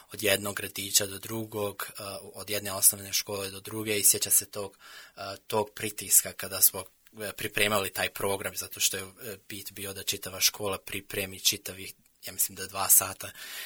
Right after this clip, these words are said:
je trajao taj program i koliki je ona bila perfekcionista i koliko je zaista gledala na detalje i na neke stvari. Znam da je, evo, i vi kažete, ali, e, i u mojoj generaciji među, među drugim učenicima i, i mislim da se kod većine pamti po,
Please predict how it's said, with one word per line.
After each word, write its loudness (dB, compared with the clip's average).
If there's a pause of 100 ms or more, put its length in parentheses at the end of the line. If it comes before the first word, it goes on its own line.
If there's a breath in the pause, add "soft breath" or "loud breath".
(160 loud breath)
je -6
trajao 4
taj -4
program 0
i -2
koliki -2
je 6
ona 2
bila -2
perfekcionista 4
i -8
koliko -12
je -8 (360 loud breath)
zaista 2
gledala -2 (540)
na 2
detalje 4
i -4
na -12
neke -6
stvari. 8
Znam 8
da -2
je, -2 (320)
evo, -8
i -10
vi -10
kažete, 0
ali, -6 (380 loud breath)
e, 0
i -8
u -8
mojoj -4
generaciji -4
među, -14
među -14
drugim -16
učenicima -4
i, -10
i -14
mislim 0
da -4
se 10
kod -6
većine 0
pamti -14
po, -18